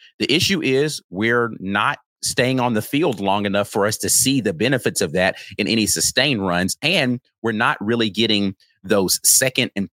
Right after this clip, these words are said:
third level blocks that allow us to break the long runs like we had versus, uh, Ole Miss in this last game where they decided to drop the safety down. So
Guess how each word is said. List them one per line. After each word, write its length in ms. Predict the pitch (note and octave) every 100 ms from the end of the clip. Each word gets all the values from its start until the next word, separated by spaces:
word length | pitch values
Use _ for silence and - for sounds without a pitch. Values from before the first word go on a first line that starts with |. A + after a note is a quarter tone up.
| -
third 240 | A2+ G2+
level 340 | F#2+ G2 F2+ D2+
blocks 540 | E2 G2 A2 - -
that 120 | F#2+
allow 300 | F2 E2+ F2+
us 220 | E2+ E2
to 100 | -
break 300 | D2+ E2+ -
the 60 | -
long 280 | D#2 E2 E2+
runs 260 | E2 E2 D#2
like 140 | D#2
we 80 | D#2+
had 240 | D#2+ E2+ D2
versus, 480 | D#2 - D#2 - - - - -
uh, 80 | F2 -
Ole 200 | F#2+ F2+
Miss 240 | G2 -
in 60 | E2+
this 180 | E2
last 320 | D2+ G2+ G2+ -
game 220 | E2 D#2+
where 120 | E2
they 200 | E2 G#2+
decided 440 | G2 - F2+ E2+
to 80 | -
drop 300 | - F2 -
the 80 | F#2
safety 400 | - A2 C3 F#2
down. 300 | E2 E2+ F2+
So 280 | - F2+